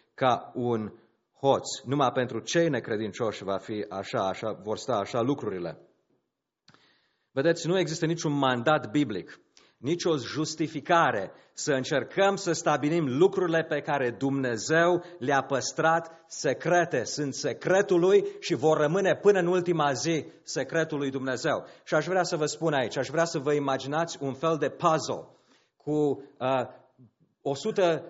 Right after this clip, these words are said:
de piese. Avem probabil treizeci din ele. În zadar încercăm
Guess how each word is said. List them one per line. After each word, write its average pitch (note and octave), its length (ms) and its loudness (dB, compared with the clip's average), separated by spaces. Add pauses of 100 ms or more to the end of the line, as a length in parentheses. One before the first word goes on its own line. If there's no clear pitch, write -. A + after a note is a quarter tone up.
(160)
de D3 140 2
piese. D#3+ 640 0 (180)
Avem F#3 500 4
probabil E3 680 2
treizeci D#3+ 760 0
din B2+ 160 -2
ele. A2+ 560 -2
În F#3 240 2
zadar D#3+ 720 4
încercăm C#3 760 -2